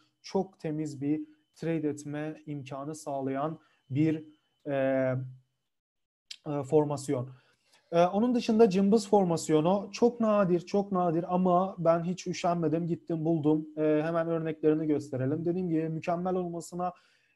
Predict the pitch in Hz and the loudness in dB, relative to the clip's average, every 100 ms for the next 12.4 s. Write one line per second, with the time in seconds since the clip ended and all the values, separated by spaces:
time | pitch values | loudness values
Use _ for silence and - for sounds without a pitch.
0 | - 160 160 151 175 175 202 190 151 160 | -2 2 4 2 -2 -2 -2 0 2 2
1 | 151 160 - 160 170 156 170 160 170 156 | 0 -16 -12 -10 -8 -6 -6 -4 -4 -4
2 | 165 156 151 156 - 156 151 147 147 156 | -4 -4 -4 -6 -2 -2 0 2 2 2
3 | 156 143 143 143 143 160 156 131 123 131 | 0 0 0 -2 -2 -6 -4 -2 -2 0
4 | 156 151 _ _ _ _ - 165 165 170 | -2 -4 _ _ _ _ 0 4 4 4
5 | 170 208 214 185 196 202 214 196 - 185 | 4 2 4 4 4 6 4 2 -2 0
6 | 180 175 170 151 143 147 - 190 - 196 | 0 0 0 2 4 4 2 -2 0 -2
7 | 185 170 170 165 156 151 151 170 170 - | -2 -4 0 4 4 2 0 -2 -4 4
8 | 165 160 139 160 175 170 - 165 160 143 | 4 4 0 0 0 -2 -2 2 4 4
9 | 151 170 - 160 156 147 139 - 160 170 | 4 0 -4 -4 -2 -2 -2 -6 -10 -6
10 | 165 151 151 139 143 143 156 - 147 160 | -4 -2 -2 -2 -4 -2 -2 -4 -8 -10
11 | 151 147 160 151 - 156 143 127 165 165 | -10 -10 -10 -10 -8 -8 -8 -10 -8 -8
12 | 147 151 147 165 | -4 -2 0 0